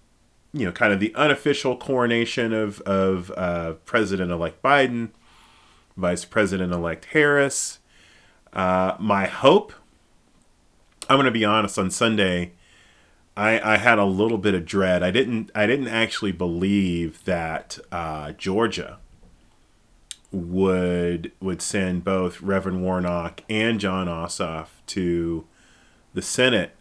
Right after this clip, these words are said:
And, uh, I hope, though, that when I was on the air on Wednesday that we would be really celebrating. And quite honestly, if I'm being totally honest, I, I was planning on talking a whole lot of trash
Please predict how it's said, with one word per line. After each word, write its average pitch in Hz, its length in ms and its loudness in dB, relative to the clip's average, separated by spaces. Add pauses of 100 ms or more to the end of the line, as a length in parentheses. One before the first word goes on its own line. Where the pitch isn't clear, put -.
(100)
And, 90 580 -2
uh, 90 300 -4
I 95 160 -4
hope, - 340 2
though, 92 240 2
that 92 160 -2
when 95 140 -2
I 92 100 0
was 90 180 -2
on 92 200 0
the 90 180 0
air 90 320 0
on 90 240 -2
Wednesday 87 460 -2
that 82 120 -4
we 90 160 -2
would 87 160 -4
be 87 380 -4
really 107 380 0
celebrating. 87 680 -2
And 85 200 -6
quite 113 240 2
honestly, 87 580 -4 (960)
if - 120 -4
I'm 107 120 2
being 90 220 -2 (100)
totally 85 440 -2
honest, 73 360 -10
I, 87 300 0
I 92 140 0
was 92 160 -6
planning 85 340 -6
on 80 80 -8
talking 82 340 -8
a 73 80 -10
whole 120 320 0
lot 85 200 0
of - 80 -12
trash - 560 -12